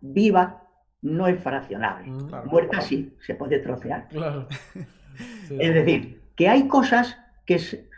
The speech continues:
Speaker 1: eh, se pueden fraccionar. Y ahora, la, en la parte decimal, en la parte fraccionada, está la décima,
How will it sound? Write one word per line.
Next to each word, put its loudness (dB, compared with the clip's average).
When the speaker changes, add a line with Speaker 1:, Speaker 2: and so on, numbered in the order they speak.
Speaker 1:
eh, 6
se 2
pueden 4
fraccionar. 0
Y 2
ahora, 4
la, 4
en 2
la 2
parte 0
decimal, 0
en -2
la -2
parte 2
fraccionada, 0
está -2
la 4
décima, 2